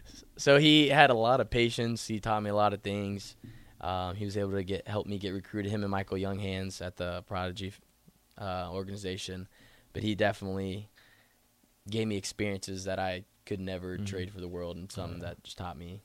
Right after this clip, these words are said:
Speaker 1: a lot.
Speaker 2: That's dope.
Speaker 1: What about you? You got, you got a special someone that
Speaker 2: I got a couple. So, um, obviously, shout out Dad, 'cause he's, he's been my,
Speaker 1: Yeah.
Speaker 2: my first coach and coached me all the way up until I was in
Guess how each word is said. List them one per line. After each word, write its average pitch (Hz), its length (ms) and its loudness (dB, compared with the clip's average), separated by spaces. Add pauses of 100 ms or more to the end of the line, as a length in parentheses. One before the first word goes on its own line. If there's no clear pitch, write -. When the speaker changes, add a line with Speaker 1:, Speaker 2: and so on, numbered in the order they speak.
(420)
Speaker 1:
a 98 60 -8
lot. 87 280 -8 (160)
Speaker 2:
That's 101 180 -12
dope. 107 240 -12 (500)
Speaker 1:
What 123 80 0
about 117 200 6
you? 107 180 6
You 98 180 0
got, 113 280 4
you 110 80 0
got 110 180 2
a 101 40 -8
special 110 380 -2
someone 110 380 -2
that 98 220 -2 (420)
Speaker 2:
I 123 60 -4
got 143 120 2
a 113 60 2
couple. 98 500 -4 (200)
So, 101 340 -4
um, 98 440 -4 (460)
obviously, 98 360 -2
shout 92 260 0
out 90 180 -4
Dad, 90 380 -4
'cause - 200 -10
he's, 92 400 -10 (480)
he's 90 180 -12
been 87 160 -12
my, 90 200 -10
Speaker 1:
Yeah. 92 280 -6
Speaker 2:
my 92 160 -6
first 92 340 -10
coach - 600 -10
and 90 360 -8 (680)
coached 101 240 -4
me 92 80 -4
all 92 120 -2
the 92 60 -2
way 92 180 -2
up 92 200 -6
until 90 400 -4
I 90 100 -4
was 90 240 -4
in 90 480 -8